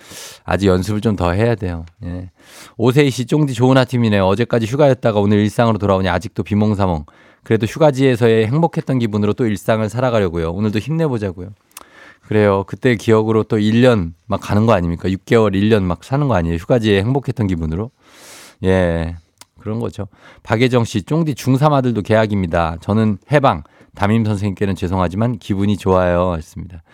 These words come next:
이제 부모님들은 조금 해방되면서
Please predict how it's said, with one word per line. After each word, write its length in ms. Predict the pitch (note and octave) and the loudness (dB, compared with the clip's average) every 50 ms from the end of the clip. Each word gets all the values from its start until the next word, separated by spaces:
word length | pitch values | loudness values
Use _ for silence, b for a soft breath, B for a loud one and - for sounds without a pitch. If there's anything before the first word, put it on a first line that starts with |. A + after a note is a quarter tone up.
| B B B B B B B B | B B B B B B B B
이제 560 | B G#2 G#2 A#2 A#2 A2 G#2+ G2+ G2 F#2 F2+ F2+ - | B -2 2 2 4 4 4 2 2 0 -2 -4 -4
부모님들은 720 | - A#2 A#2+ B2+ C3 C3+ C3 B2+ A#2 A#2+ A2+ A#2 A2 G#2 | 0 2 4 4 4 4 2 2 2 2 2 2 0 0
조금 760 | - B2+ B2+ B2+ B2+ B2 A#2 - - - A#2 A2 G#2 F#2+ G2 - _ - - _ - | 0 0 0 2 0 0 -2 -2 -2 0 0 0 0 -2 -4 -10 _ -20 -20 _ -6
해방되면서 720 | B2 A#2+ B2 B2+ B2 A2+ G#2+ G2 F#2+ F2+ E2+ - A#2 A#2 | -4 -2 0 0 0 0 0 0 0 -2 -4 -6 -6 -8